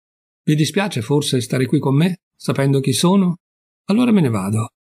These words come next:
"Oh no, che dite? Ebbene, allora volete favorire?" "Solo che è forte."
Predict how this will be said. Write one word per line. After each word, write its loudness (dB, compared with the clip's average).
"Oh 0
no, 0
che -2
dite? 0
Ebbene, 0
allora 2
volete -2
favorire?" 0
"Solo 0
che 0
è 0
forte." -4